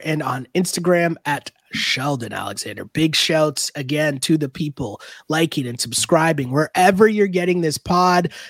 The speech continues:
Thanks for rocking with us and keeping up. Let us know what you guys think of this season. I'm enjoying it. I think it's entertaining. Are you guys happy and entertained that the regular M T V version is back? Let us know in the mentions. John, where can the people find you?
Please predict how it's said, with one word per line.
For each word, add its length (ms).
Thanks 260
for 140
rocking 380
with 180
us 220
and 120
keeping 380
up. 220
Let 240
us 200
know 340
what 400
you 140
guys 280
think 280
of 240
this 200
season. 440
I'm 240
enjoying 520
it. 220
I 140
think 180
it's 200
entertaining. 840
Are 240
you 300
guys 320
happy 380
and 80
entertained 680
that 260
the 100
regular 680
M 160
T 120
V 180
version 420
is 140
back? 420
Let 160
us 140
know 140
in 80
the 60
mentions. 520
John, 280
where 140
can 140
the 40
people 240
find 340
you? 140